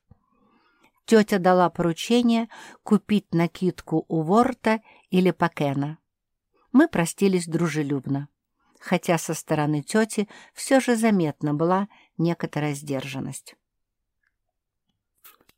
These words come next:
Париж, тридцатое апреля. Вот уж третий день, как я здесь.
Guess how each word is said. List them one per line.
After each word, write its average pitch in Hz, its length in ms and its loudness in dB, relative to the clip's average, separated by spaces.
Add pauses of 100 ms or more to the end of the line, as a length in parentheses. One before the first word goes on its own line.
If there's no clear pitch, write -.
(220)
Париж, 214 580 2 (760)
тридцатое 214 920 0
апреля. 143 600 -6 (1120)
Вот 277 300 2
уж 277 160 -2
третий 269 480 2
день, 165 340 2
как - 280 -8
я 143 100 -4
здесь. 147 580 -6